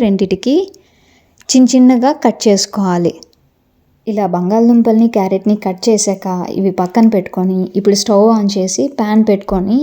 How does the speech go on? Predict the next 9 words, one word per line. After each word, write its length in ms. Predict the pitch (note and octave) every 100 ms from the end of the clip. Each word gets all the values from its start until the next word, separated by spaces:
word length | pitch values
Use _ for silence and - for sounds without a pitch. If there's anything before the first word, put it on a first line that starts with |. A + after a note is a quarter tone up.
| D4
ఇందులో 220 | G#3+ G#3 A3 F#3+
వాటర్ 320 | F#3 A#3 A3
వేసి 280 | F#3 - G3 G3 - - - _ -
ఇప్పుడు 220 | G#3 A#3 A#3 A3
బంగాళదుంపలు 520 | G3+ G#3+ A3 G#3+ G3+
కట్ 140 | G3+ G3+
చేసినవి 280 | G3+ G#3+ G#3
ఉన్నాయి 220 | G3 G3 F#3+
కదండి, 320 | F#3 F#3+